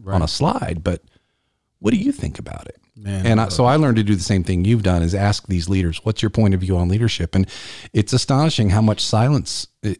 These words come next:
Speaker 2: is on the other side when you ask that question.
Speaker 1: It, it's incredible, Patrick. And, you know, to your point about your own philosophy or framework, the way that we do it at the Weathers Group is, I don't define leadership in and of itself by itself.
Speaker 2: Mm, yeah.
Speaker 1: Uh, I, it's kind of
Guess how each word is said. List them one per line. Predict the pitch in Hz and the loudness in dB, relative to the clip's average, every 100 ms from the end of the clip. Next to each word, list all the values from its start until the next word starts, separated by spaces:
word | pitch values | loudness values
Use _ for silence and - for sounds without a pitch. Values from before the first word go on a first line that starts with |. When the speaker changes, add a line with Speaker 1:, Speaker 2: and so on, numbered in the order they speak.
| _ | _
Speaker 2:
is | 101 87 | 0 4
on | 95 95 | 2 2
the | 95 | 0
other | 90 | 0
side | 95 110 131 | 0 0 0
when | 107 92 | 0 0
you | |
ask | 90 87 | 0 -4
that | - - | -6 -6
question. | 107 - 117 - | -6 -6 -8 -8
Speaker 1:
It, | 107 - | -10 -8
it's | 110 110 | -6 -4
incredible, | 98 117 131 110 | -2 -2 -2 -4
Patrick. | 92 95 90 92 | -2 -2 -2 -4
And, | 95 95 92 | -2 -4 -4
you | 113 | -4
know, | 101 98 | -4 -4
to | 120 | -4
your | 101 | -4
point | 95 117 107 | -4 -4 -4
about | 98 98 | -4 -6
your | 110 104 | -6 -6
own | 104 | -6
philosophy | 95 101 95 90 95 | -6 -6 -6 -6 -6
or | 87 | -6
framework, | - 104 117 101 95 - - - _ _ | -6 -4 -2 -2 -4 -8 -18 -20 _ _
the | 98 | -4
way | 110 113 | -2 0
that | 110 110 | -2 -2
we | 110 113 | -4 -4
do | 117 110 | -2 -2
it | 104 | -4
at | 101 | -4
the | |
Weathers | 95 120 135 110 | -4 -2 -2 -2
Group | 101 95 | -2 -2
is, | 92 90 - - _ _ _ | -4 -6 -12 -20 _ _ _
I | 107 143 | -4 0
don't | 170 139 | 0 0
define | 117 143 131 113 | -4 0 0 0
leadership | 120 120 123 104 | -2 -2 -4 -6
in | - 123 | -2 0
and | 117 | 0
of | 113 | -2
itself | - - 110 - | -6 -6 -6 -4
by | 104 104 | -4 -4
itself. | 101 - 101 58 - | -6 -6 -6 -8 -4
Speaker 2:
Mm, | 82 82 - | -2 -2 0
yeah. | 90 85 | 0 0
Speaker 1:
Uh, | 92 - | -6 -12
I, | - - - | -16 -16 -20
it's | 98 | -18
kind | - 156 143 | -4 0 0
of | 127 | -2